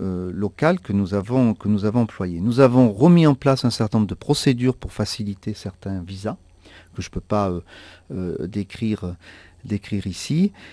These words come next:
Mais, et puis, euh, bien entendu, nous sommes obligés de trier un peu,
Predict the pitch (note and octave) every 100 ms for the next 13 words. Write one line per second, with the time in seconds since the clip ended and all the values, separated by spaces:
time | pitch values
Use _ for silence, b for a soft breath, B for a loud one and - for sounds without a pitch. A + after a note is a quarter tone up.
0 | B B A2+ B2 D3+ E3 - C3 - -
1 | E3+ G3+ - B2 B2 A#2 G#2 A#2 C3+ C#3+
2 | - C3 C#3 F#3+ E3+ D3+ C#3 B2 A#2+ C#3+
3 | C3 B2+ - D3 C#3 G2+ - A2+ G2 F#2